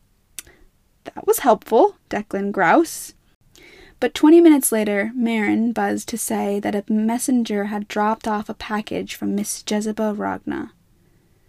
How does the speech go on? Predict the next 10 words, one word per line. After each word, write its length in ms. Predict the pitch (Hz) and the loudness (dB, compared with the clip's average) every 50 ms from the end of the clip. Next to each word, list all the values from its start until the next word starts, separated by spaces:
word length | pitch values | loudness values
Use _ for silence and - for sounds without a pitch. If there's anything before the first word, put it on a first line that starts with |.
| _ _ _ _ _ _ _ _ _ | _ _ _ _ _ _ _ _ _
"I'm 160 | - 226 226 220 | 0 2 2 2
disturbed 680 | 214 208 - - - 233 214 208 196 190 196 202 - | 2 -2 -4 -4 -2 0 2 2 2 2 0 -2 -6
and 320 | - 208 202 196 196 190 | -4 -2 -2 -2 -2 -2
impressed," 680 | - - 196 190 196 - - - - 214 - - - - | -4 -4 -4 -6 -6 -6 -8 -8 -8 -8 -12 -14 -14 -12
Rune 220 | - - - - 208 | -10 -8 -6 -4 -4
muttered, 300 | - - - - - - | -4 -4 -6 -6 -8 -8
as 180 | - 214 214 220 | -8 -8 -8 -6
Bryce 340 | - 220 214 214 214 - - - | -4 -2 -2 -2 -4 -6 -6 -4
opened 380 | 220 226 - - 233 226 220 - - | -4 -2 -2 -2 -2 -2 -2 -4 -4
up 300 | 214 214 208 - _ _ | -6 -6 -6 -8 _ _